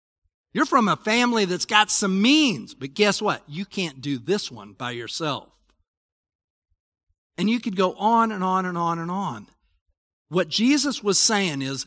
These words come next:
"Guys, you're right. You can't feed these five thousand people.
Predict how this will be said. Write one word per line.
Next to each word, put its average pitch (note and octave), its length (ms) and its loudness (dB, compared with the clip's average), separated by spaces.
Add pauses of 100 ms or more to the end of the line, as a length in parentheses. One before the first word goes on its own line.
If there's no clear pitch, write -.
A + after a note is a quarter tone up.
(160)
"Guys, F3+ 480 4 (1080)
you're A#3 220 0
right. G#3+ 380 0 (100)
You D#3 260 -2
can't G#3 440 -8
feed F#3 320 -6
these B2 260 -8
five B2+ 340 -6
thousand B2 420 -8
people. A2+ 440 -14